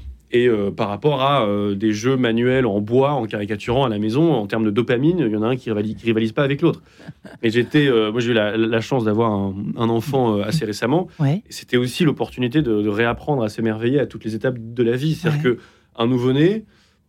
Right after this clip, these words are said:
Speaker 1: euh, déjà, euh, un carrelage, c'est-à-dire une,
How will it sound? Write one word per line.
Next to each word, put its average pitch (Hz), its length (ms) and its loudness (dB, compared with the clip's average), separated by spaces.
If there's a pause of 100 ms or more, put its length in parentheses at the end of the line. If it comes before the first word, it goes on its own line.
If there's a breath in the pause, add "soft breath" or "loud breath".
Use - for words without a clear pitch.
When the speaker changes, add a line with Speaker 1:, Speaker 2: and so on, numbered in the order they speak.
(380)
Speaker 1:
euh, 107 180 2
déjà, 139 600 2
euh, 104 420 -2
un 107 120 -6
carrelage, 123 640 -2
c'est-à-dire 107 400 -2
une, 98 260 -2